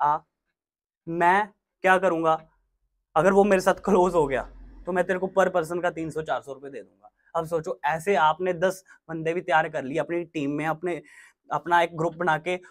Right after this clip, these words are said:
उनको तैयार कर दिया, उनको एक गाइडेंस दे दी और उनको सिखा दिया कि तुम WhatsApp मार्केटिंग करो, तुम डीएम मार्केटिंग करो, तुम ये वाला करो, तुम वो वाला करो। कोई पर्सन आता है, तीन सौ रुपए मेरी कमीशन से मैं तुम्हें दे दूंगा। अब सोचो, ऐसे दस बंदे भी तैयार कर दिए, तो लीड्स की कभी दिक्कत आएगी?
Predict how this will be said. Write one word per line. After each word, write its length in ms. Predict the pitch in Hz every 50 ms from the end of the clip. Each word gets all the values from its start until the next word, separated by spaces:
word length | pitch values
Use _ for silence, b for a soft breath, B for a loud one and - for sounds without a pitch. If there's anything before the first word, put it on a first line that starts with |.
| b b
उनको 180 | 175 165 160 180
तैयार 340 | 165 160 196 160 165 175 175
कर 160 | - 175 160
दिया, 140 | 160 175 175
उनको 200 | 185 170 175 185
एक 160 | 180 170 156
गाइडेंस 480 | 139 147 143 170 180 190 190 196 196
दे 140 | 156 143 123
दी 160 | 117 117 117 - -
और 100 | 190 226
उनको 220 | 254 262 277 330
सिखा 400 | 302 - 254 - - 180 175 202
दिया 180 | 220 233 233 220
कि 80 | 220 240
तुम 180 | 240 233 233
WhatsApp 320 | 214 - 277 269 - 220 214
मार्केटिंग 400 | 196 190 185 - 202 190 202 196
करो, 160 | 196 202 202
तुम 180 | 196 196 196
डीएम 240 | 180 180 185 185 185
मार्केटिंग 360 | 196 180 175 - 185 180 190
करो, 140 | 180 185 190
तुम 260 | 190 180 - 180 185
ये 180 | 175 156 160 175
वाला 240 | 185 180 180 180 175
करो, 200 | 170 175 175 170
तुम 140 | 165 165 165
वो 180 | 165 165 165
वाला 200 | 170 165 165 160
करो। 260 | 165 165 151 120 - _ _ _ _ _ _ _ -
कोई 160 | 226 262 311
पर्सन 280 | 302 294 277 254 285 285
आता 200 | 277 269 262 269
है, 60 | 277
तीन 260 | 277 262 240 233 226
सौ 100 | 233 240
रुपए 160 | 233 226 233 226 233
मेरी 220 | 208 190 190 196 220
कमीशन 360 | 214 202 196 196 190 208 202
से 100 | 196 208
मैं 120 | 196 190
तुम्हें 200 | 175 175 165 143
दे 100 | 127 127
दूंगा। 260 | 127 143 151 147 147 - _ _ _ _ _ -
अब 100 | 226 220
सोचो, 320 | 202 233 196 208 214 - - b b b
ऐसे 260 | 190 175 190 190 226 226
दस 240 | 190 185 190 190
बंदे 300 | 190 202 196 196 190 190
भी 100 | 196 220
तैयार 260 | 214 196 175 170 185 196
कर 160 | 190 175 160
दिए, 140 | 170 196 202
तो 60 | 233
लीड्स 340 | 214 202 180 196 208 196 196
की 120 | 247 247
कभी 160 | 202 220 233
दिक्कत 300 | 214 190 190 - 208 -
आएगी? 300 | 185 196 202 - - -